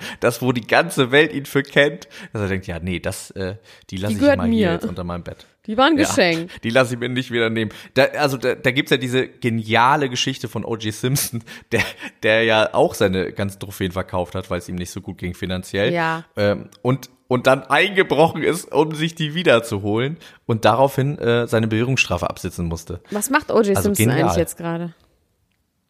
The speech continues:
Speaker 1: Ich glaub, der ist, ich
Speaker 2: Der ist
Speaker 1: glaub,
Speaker 2: doch
Speaker 1: der ist
Speaker 2: wieder
Speaker 1: aktuell
Speaker 2: frei.
Speaker 1: im Gefängnis.
Speaker 2: Nee, der ist doch wieder frei und es sollte auch eine Doku über den geben. Das war mein letzter Stand. Oder wenn er rauskommt, soll's eine Doku über den geben.
Speaker 1: Ja, also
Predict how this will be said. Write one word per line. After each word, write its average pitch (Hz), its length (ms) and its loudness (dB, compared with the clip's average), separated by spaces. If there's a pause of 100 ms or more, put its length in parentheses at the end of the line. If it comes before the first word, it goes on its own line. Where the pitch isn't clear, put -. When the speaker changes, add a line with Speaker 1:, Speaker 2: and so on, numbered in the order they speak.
(760)
Speaker 1:
Ich - 140 -6
glaub, 117 160 2
der 143 100 6
ist, - 240 -4 (220)
ich - 60 -20 (160)
Speaker 2:
Der - 20 2
ist 214 60 4
Speaker 1:
glaub, 311 100 0
Speaker 2:
doch 285 60 2
Speaker 1:
der 277 80 4
ist - 40 6
Speaker 2:
wieder 254 60 4
Speaker 1:
aktuell - 320 -2
Speaker 2:
frei. 202 160 6
Speaker 1:
im 254 60 4
Gefängnis. 180 440 0
Speaker 2:
Nee, 254 140 2
der 262 80 6
ist 269 100 0
doch 285 80 -2
wieder 262 160 2
frei 233 240 2
und 277 80 4
es 277 80 0
sollte 254 240 2
auch 247 60 0
eine 254 160 2
Doku 285 500 0
über 170 160 2
den 160 220 -2
geben. 156 260 -2
Das 165 140 -6
war 190 80 0
mein 190 140 0
letzter 214 280 0
Stand. 170 200 -2
Oder 175 140 2
wenn 190 140 4
er 214 140 4
rauskommt, 240 400 2 (340)
soll's 220 240 2
eine 226 80 2
Doku 240 240 0
über 180 140 4
den 160 160 2
geben. 156 360 -4 (2750)
Speaker 1:
Ja, 76 240 -12 (680)
also 98 400 -6